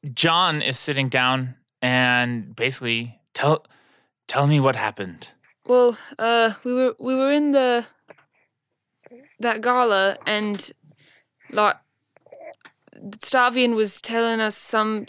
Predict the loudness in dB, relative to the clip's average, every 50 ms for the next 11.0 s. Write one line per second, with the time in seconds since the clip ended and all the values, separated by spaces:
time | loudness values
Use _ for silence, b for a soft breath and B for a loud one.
0 | -16 -16 -10 -6 -4 -2 -2 -2 0 0 0 0 -2 -2 -2 0 2 2 2 2
1 | 2 2 2 0 -2 -8 -12 -6 -2 0 2 2 2 2 2 0 2 2 2 2
2 | 2 2 0 0 0 0 0 0 0 2 0 0 -2 -2 -4 -4 -2 -2 -2 -2
3 | 0 -2 -2 0 0 0 -2 -2 B B B B B B B B B B _ -10
4 | 0 2 4 4 4 2 0 _ _ -14 -8 -8 -6 -6 -6 -8 -10 -8 -8 -8
5 | -8 -8 B B B B B B B -4 -2 0 0 0 0 -2 -2 -2 -2 -4
6 | -4 -4 -2 -2 -2 -2 -4 -6 _ 0 2 2 2 2 0 -4 -10 _ -10 -10
7 | -6 -2 0 0 0 0 -2 _ _ -6 -4 -4 -2 -2 -2 -2 0 0 0 0
8 | 0 0 -2 -4 -4 -6 -4 -2 0 0 2 0 0 0 -2 -4 -2 -2 -4 -2
9 | -2 -2 -2 -4 -4 -4 -4 -4 -4 -4 -4 -2 0 0 0 0 -2 -2 -2 0
10 | 0 0 0 2 0 0 2 2 2 2 2 0 0 -2 -2 -4 -4 -6 -10 -18